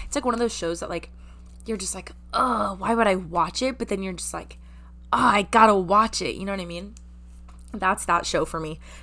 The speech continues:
Like, I literally have watched every single season. I just, I'm,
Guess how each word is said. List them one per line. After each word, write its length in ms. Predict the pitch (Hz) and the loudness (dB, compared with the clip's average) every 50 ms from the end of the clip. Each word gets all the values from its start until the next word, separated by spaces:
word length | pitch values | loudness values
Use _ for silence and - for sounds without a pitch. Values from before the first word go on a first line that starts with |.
| - - | -10 -6
Like, 160 | 170 185 185 | -4 -2 0
I 180 | 185 185 185 185 | 0 0 0 0
literally 720 | 185 180 180 180 185 190 202 214 220 226 226 233 247 - - - - - - - - - - - - | 0 0 0 0 0 0 -2 -2 -2 -2 -2 -2 -4 -4 -8 -16 -20 -20 -18 -18 -18 -18 -18 -12 -8
have 180 | 190 214 196 - | -4 -4 0 0
watched 240 | 180 175 - - | 0 0 0 0
every 160 | - 165 170 165 | -2 0 -2 -2
single 200 | - 175 165 160 | -6 -6 -6 -6
season. 360 | - - 160 170 175 175 180 - | -4 -4 -4 -4 -4 -6 -4 -2
I 120 | - 190 185 | 0 0 0
just, 400 | 170 180 180 180 - - - - - - - - - | 0 -2 -2 -2 -4 -10 -10 -12 -14 -14 -18 -10 -4
I'm, 240 | - 190 190 190 175 | -2 -2 0 -2 -2